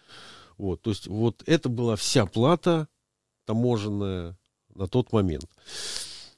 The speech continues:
Вот, они, значит, спускаются, видят какие-то позитивные изменения на российской стороне, то есть какое-то здание прибавилось, там, э, явно больше народу,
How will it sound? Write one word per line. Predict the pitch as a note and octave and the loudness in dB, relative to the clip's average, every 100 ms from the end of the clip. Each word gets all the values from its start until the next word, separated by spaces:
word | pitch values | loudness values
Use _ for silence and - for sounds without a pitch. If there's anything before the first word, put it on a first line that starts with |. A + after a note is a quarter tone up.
| _ _ _ _ _ - | _ _ _ _ _ -12
Вот, | C3 B2+ B2+ A2 A2+ | -2 2 6 6 4
они, | C#3 | 4
значит, | C3 B2+ - | 4 2 0
спускаются, | - A#2+ - G#3+ G3+ - C#3 | -6 -8 0 2 2 0 -2
видят | A2+ C3 A2 - | 0 2 0 -2
какие-то | - A#2 - A#2 G2+ G2+ | -6 -6 -2 -2 -2 -4
позитивные | - G#2 A2 B2+ G2 G2 | -4 -4 -2 -2 0 0
изменения | F#2 F#2+ G#2+ G2+ E2+ | -2 -2 0 0 -2
на | E2+ F#2+ | -2 0
российской | G2+ G2 G2 - | 0 0 -4 -4
стороне, | F2 - G2 A#2+ F3 | -10 -4 -2 0 -2
то | - | -2
есть | F#2+ | -6
какое-то | - G#2+ D3 F#2 | -6 -2 -2 -4
здание | D#2+ G2+ B2 A#2+ A2+ | -6 -4 -4 -2 -4
прибавилось, | F#2+ G#2+ G2+ G#2+ G2 G2+ G2 | -6 -8 -4 -4 -2 -4 -4
там, | - F#2+ F#2 F2+ | -4 -4 -2 -2
э, | F2+ F2 | -4 -4
явно | F2 B2+ B2+ | -2 -2 0
больше | F#2 A#2+ A2+ F#2 | 0 -2 -4 -6
народу, | F#2 F#2+ G#2+ F#2 | -6 -4 -6 -8